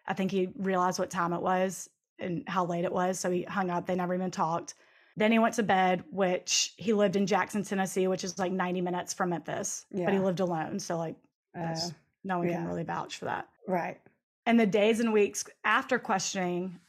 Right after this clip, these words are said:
Speaker 1: Mark contacted the police several times just to check in, see how things were going.
Speaker 2: Uh, that's, it's always sketchy. Or
Speaker 1: So, or it could
Speaker 2: Yeah.
Speaker 1: be, that's what I wrote. I'm like, it could be a concerned boyfriend-ish, seeing if they're making progress,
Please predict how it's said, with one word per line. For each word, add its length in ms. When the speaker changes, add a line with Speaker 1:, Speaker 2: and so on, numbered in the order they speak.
Speaker 1:
Mark 380
contacted 580
the 60
police 300
several 400
times 420
just 220
to 120
check 260
in, 200
see 140
how 80
things 200
were 80
going. 380
Speaker 2:
Uh, 280
that's, 260
it's 180
always 380
sketchy. 540
Or 280
Speaker 1:
So, 400
or 240
it 160
could 180
Speaker 2:
Yeah. 120
Speaker 1:
be, 300
that's 260
what 80
I 60
wrote. 300
I'm 140
like, 160
it 180
could 220
be 80
a 80
concerned 720
boyfriend-ish, 1400
seeing 340
if 120
they're 100
making 280
progress, 540